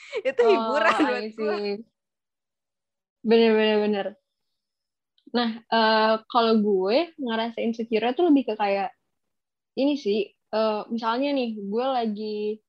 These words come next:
Speaker 2: suka sesuatu gitu. Misalnya, misalnya deh, gue lagi pengen fashion gitu kan.
Speaker 1: Hmm.
Speaker 2: Terus nanti tuh keluar,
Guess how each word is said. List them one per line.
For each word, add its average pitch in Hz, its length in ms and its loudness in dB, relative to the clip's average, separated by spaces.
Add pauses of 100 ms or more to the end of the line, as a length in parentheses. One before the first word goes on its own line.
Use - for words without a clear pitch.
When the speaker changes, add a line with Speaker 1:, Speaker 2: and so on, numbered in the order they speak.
(600)
Speaker 2:
suka 233 340 -6
sesuatu 226 640 -4
gitu. 196 240 -4
Misalnya, 254 540 0
misalnya 247 300 -2 (100)
deh, 262 80 -2
gue 240 160 -2
lagi 220 420 -4 (1900)
pengen 226 720 -4
fashion 240 480 -2
gitu 208 160 -2
kan. 208 240 -8
Speaker 1:
Hmm. 175 160 -20
Speaker 2:
Terus 277 160 0
nanti 262 320 -4
tuh 330 160 -6
keluar, 262 400 0